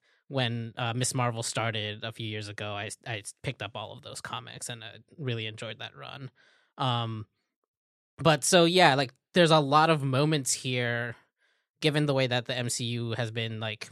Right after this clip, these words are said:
playing out, there are a lot of moments that were, for me, super telegraphed because I was like, "They're gonna just do the comic book thing here." Yes,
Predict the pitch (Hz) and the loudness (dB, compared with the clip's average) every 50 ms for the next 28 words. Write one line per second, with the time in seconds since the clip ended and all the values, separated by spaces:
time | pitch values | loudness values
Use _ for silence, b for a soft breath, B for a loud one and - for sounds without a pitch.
0 | - _ - - 123 127 120 110 117 117 - 127 123 110 120 - - - 151 - | -18 _ -2 0 2 2 2 0 0 -2 -2 -2 -2 -2 -4 -6 -8 -12 -6 0
1 | 143 135 127 123 123 127 135 135 127 123 123 120 123 127 131 131 131 127 - - | 2 2 2 2 2 2 2 0 0 -2 -2 -2 0 0 0 -2 -4 -4 -4 -4
2 | - - - - 131 113 110 104 101 - - b b b b b b b b b | -4 -4 -4 -4 -2 -2 -2 -2 -6 -8 -14 b b b b b b b b b
3 | b b b b b _ _ _ - 156 135 151 143 131 123 113 - - 120 110 | b b b b b _ _ _ -8 -2 0 0 2 0 -2 -4 -4 -4 -4 -2
4 | 120 127 147 180 196 190 - - 180 170 156 117 - - 139 143 175 208 - 233 | 0 0 2 2 2 0 0 -2 -2 -4 -4 -6 -4 -2 0 0 0 0 0 -2
5 | 247 254 - - - 143 - - 139 127 123 135 127 120 127 127 120 117 - _ | -2 -2 -4 -4 -6 -2 0 0 0 0 0 0 -2 0 0 -2 -2 -4 -10 _
6 | _ _ _ - 147 131 160 147 147 139 131 - - 139 123 - - 139 127 123 | _ _ _ -2 0 0 2 0 0 -2 -2 -6 -6 -6 -6 -4 -2 -2 -2 -2
7 | 117 - 131 120 110 117 - _ 120 113 - _ 120 113 117 - - 113 113 110 | -4 -2 -2 -2 -2 -6 -8 _ -12 -12 -8 _ -6 -6 -6 -8 -8 -10 -8 -10
8 | 120 - _ _ _ _ _ 131 117 113 - - - - | -10 -12 _ _ _ _ _ -4 -2 -2 -2 -4 -6 -8